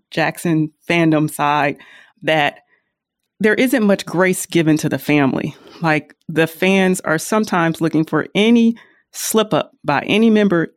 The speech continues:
in the family to kinda turn against them. And it's almost like vigilantism and martyrdom to an extent. And I get it, though, because these are the same fans that have had to fight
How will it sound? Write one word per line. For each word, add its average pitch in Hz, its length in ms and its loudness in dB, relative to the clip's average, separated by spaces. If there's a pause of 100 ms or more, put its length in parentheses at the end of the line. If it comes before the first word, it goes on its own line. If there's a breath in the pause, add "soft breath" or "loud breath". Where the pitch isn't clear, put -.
in 170 140 2
the 160 80 0
family 165 500 0
to - 140 -14
kinda 165 300 -2 (320)
turn 185 280 0
against 156 340 -2
them. - 240 -2
And 170 120 2
it's 170 180 -4
almost 196 360 0
like 156 240 -4 (540 loud breath)
vigilantism 160 1160 2 (100)
and 147 180 2
martyrdom 160 680 0 (140)
to 175 200 0
an 156 140 2
extent. 160 560 -2 (240)
And 160 120 0
I 156 100 0
get 196 260 2
it, - 160 -2
though, 143 160 2
because 151 580 0 (520)
these 185 200 4
are 170 120 2
the 165 80 -2
same 170 300 0
fans 175 340 0
that 156 120 0
have 165 180 -2
had 156 240 0
to 160 160 -4
fight 170 480 -4